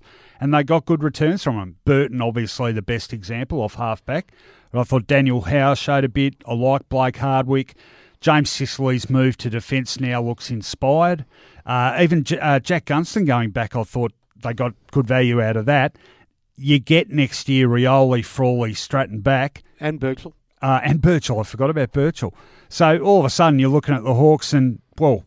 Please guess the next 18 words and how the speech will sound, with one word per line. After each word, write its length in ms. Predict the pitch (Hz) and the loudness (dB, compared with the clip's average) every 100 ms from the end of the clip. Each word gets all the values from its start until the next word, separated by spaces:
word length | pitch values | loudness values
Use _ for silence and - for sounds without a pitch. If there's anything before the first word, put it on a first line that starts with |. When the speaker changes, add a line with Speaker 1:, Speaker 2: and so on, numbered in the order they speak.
| _ | _
Speaker 1:
gee, 220 | 214 170 | -2 -2
maybe 340 | 104 147 131 | 0 0 0
they've 220 | 123 131 127 | 0 -2 0
already 360 | 135 143 185 | 2 4 2
rebuilt 500 | 175 120 113 143 175 | 2 0 2 2 0
and 80 | 135 | -2
maybe 280 | 139 143 135 | 0 0 0
they're 160 | 135 139 | 0 0
back 280 | 143 147 | -2 -2
in 180 | 160 139 | -2 -2
finals 460 | 123 147 151 151 139 | -2 0 2 0 -2
contention. 580 | 143 139 151 208 - - _ _ - | -2 -2 -2 -4 -8 -16 _ _ -6
Speaker 2:
I 80 | |
reckon 220 | 156 160 147 | -4 -4 -6
they 80 | |
start 280 | 135 156 139 | -4 -2 -2
next 260 | 139 131 - | -4 -10 -6
year 240 | 131 131 | -4 -4